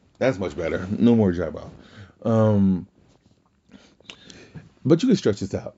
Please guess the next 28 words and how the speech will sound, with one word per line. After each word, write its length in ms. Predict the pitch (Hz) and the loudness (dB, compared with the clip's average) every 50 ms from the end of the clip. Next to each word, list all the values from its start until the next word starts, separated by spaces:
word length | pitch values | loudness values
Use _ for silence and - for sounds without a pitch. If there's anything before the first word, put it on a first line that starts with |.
| - - - | -20 -18 -10
'cause 180 | - 104 98 - | -8 -8 -6 -2
Omega, 320 | - 113 123 139 139 123 113 | -2 0 2 2 2 2 2
I 40 | 101 | 2
believe, 200 | 104 107 104 - | 0 -2 0 0
also 240 | 104 101 - 95 | -2 -2 -2 -6
caught 220 | - - 95 92 - | -8 -8 -10 -10 -8
covid 320 | - 104 98 87 85 87 | -4 -4 -4 -2 -4 -6
nineteen 560 | 90 85 71 - - - 101 95 85 82 76 | -10 -10 -12 -14 -14 -10 -8 -6 -6 -6 -8
in 80 | 78 80 | -8 -10
that 200 | 80 78 - - | -10 -10 -12 -14
time 280 | - 95 85 - 65 - | -14 -14 -12 -12 -14 -14
frame. 480 | - - - - - - - - - _ - - - - - _ | -14 -14 -14 -14 -16 -16 -18 -18 -20 _ -20 -20 -20 -20 -16 _
So 100 | - 127 | 0 0
it's, 140 | 160 175 185 - | 0 0 0 -4
it's 100 | 226 226 | -6 -2
gonna 120 | - 185 | 0 -2
be 40 | 131 | 0
stretched 260 | 104 113 101 95 - | 2 0 -2 0 2
out 120 | 104 98 95 | 0 0 2
till 100 | 95 82 | 0 -2
Double 260 | 80 95 90 80 85 | 0 0 0 0 -2
or 100 | 87 85 | -4 -2
Nothing 400 | 78 85 80 - 82 82 80 76 | -4 -6 -6 -6 -8 -10 -8 -8
or 140 | 76 76 78 | -6 -6 -6
All 180 | 78 73 78 | -6 -4 -4
Out, 180 | 80 80 80 - | -4 -4 -4 -6
whatever. 320 | 71 76 76 73 67 73 | -6 -6 -6 -6 -4 -4
It's 100 | 87 95 | -4 -4